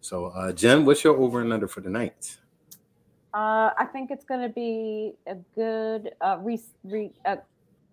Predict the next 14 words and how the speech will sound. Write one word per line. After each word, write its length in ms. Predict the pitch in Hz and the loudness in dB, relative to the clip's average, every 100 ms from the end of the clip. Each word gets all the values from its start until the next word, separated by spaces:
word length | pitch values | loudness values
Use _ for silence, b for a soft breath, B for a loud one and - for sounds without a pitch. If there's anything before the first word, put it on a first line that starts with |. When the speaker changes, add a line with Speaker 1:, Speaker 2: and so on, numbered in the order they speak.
| _ _ - | _ _ -4
Speaker 2:
I'm 160 | 214 | -2
gonna 180 | 226 226 | 0 -2
say 160 | 226 208 | -2 -4
comeback. 680 | - 254 240 233 233 233 _ _ _ _ _ _ _ _ _ _ | -2 -2 2 4 4 2 _ _ _ _ _ _ _ _ _ _
Don't 240 | 254 247 233 | 2 2 2
call 240 | 254 240 | 2 2
it 60 | 220 | 2
a 40 | |
comeback. 560 | - 240 233 233 233 233 | -4 -6 -4 -2 -2 -4
He's 100 | 214 202 | -12 -8
been 160 | 220 214 | -6 -6
here 180 | 214 233 226 | -4 -4 -4
for 80 | 220 | -4
years. 360 | 220 220 220 | -2 -2 -4